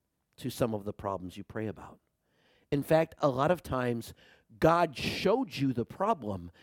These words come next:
because he wants you to be the answer that is coming. He wants you to be the answer to that problem.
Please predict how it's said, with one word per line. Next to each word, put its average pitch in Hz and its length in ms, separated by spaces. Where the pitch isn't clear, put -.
because - 420
he 139 240
wants 104 680
you 107 180
to 135 160
be 120 380
the 135 340
answer 135 540
that 127 220
is 113 140
coming. - 420
He 220 140
wants 247 400
you 269 100
to 180 80
be 135 200
the 117 200
answer 123 360
to 120 120
that 110 200
problem. 101 480